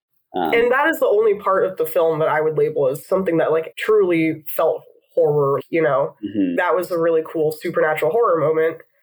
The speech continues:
Speaker 2: Everything else was just, like, middling.
Speaker 1: Yeah.
Speaker 2: But yeah, no, this was a fun opportunity to revisit Argento's classic, and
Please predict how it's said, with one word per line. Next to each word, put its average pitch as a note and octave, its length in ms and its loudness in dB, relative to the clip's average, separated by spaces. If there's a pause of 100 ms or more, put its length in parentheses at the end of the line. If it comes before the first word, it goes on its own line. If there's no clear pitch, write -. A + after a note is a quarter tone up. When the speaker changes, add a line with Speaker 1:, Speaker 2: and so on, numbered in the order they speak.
Speaker 2:
Everything F#3+ 380 0
else E3 320 0
was E3+ 140 -2
just, D#3+ 200 -6
like, C#3 300 -2
middling. D#3 540 -2 (440)
Speaker 1:
Yeah. - 280 -6 (260)
Speaker 2:
But - 80 2
yeah, C4+ 180 2
no, B3+ 200 2
this - 100 -10
was D4 320 -4 (100)
a C4 80 2
fun A#3+ 500 0 (180)
opportunity G3 500 0
to F#3 80 -2
revisit F3 800 -2
Argento's F3+ 480 0
classic, F3 500 0
and E3+ 180 0